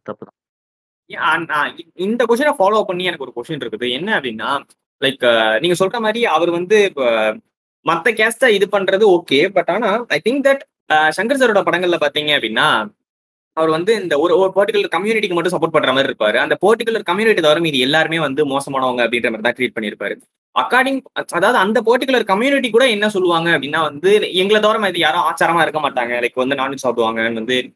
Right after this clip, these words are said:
Speaker 2: ஆ, காலையிலே" அந்த மாதிரியான பல விஷயங்கள் அந்த பர்டிகுலர் கம்யூனிட்டிக்கு அந்த மாதிரியான ஒரு ஃபார்மேட் இருக்குது. And, ஆ, so, ஆ, லைக் பா ரஞ்சித் அவர்களோட படங்கள் பாத்தீங்கன்னா எல்லாமே வந்து லைக் ஒரு ஸ்ட்ரகிள்ல இருக்கிறவங்க, ஒரு அவங்களோட வாழ்வியல் எடுத்து காட்டியிருப்பாரு.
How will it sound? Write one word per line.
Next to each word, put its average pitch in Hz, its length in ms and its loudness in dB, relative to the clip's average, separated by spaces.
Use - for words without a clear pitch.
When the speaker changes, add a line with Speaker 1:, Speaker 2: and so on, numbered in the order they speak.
Speaker 2:
ஆ, 123 100 0
காலையிலே" 135 500 2
அந்த 123 420 0
மாதிரியான 220 300 2
பல 180 220 2
விஷயங்கள் 202 340 -2
அந்த 180 140 2
பர்டிகுலர் 170 360 0
கம்யூனிட்டிக்கு 214 400 2
அந்த 165 60 -2
மாதிரியான 147 240 0
ஒரு 139 160 0
ஃபார்மேட் 135 340 0
இருக்குது. 123 220 -10
And, 175 240 -2
ஆ, 123 520 0
so, 240 400 4
ஆ, 147 260 4
லைக் 170 140 -2
பா 277 380 2
ரஞ்சித் 233 200 -2
அவர்களோட 170 340 2
படங்கள் 170 340 0
பாத்தீங்கன்னா 147 280 0
எல்லாமே 165 300 2
வந்து 175 360 2
லைக் 180 160 -2
ஒரு 143 120 0
ஸ்ட்ரகிள்ல 190 560 2
இருக்கிறவங்க, 151 280 2
ஒரு 151 140 2
அவங்களோட 185 460 2
வாழ்வியல் 247 420 0
எடுத்து 151 260 2
காட்டியிருப்பாரு. 120 440 -2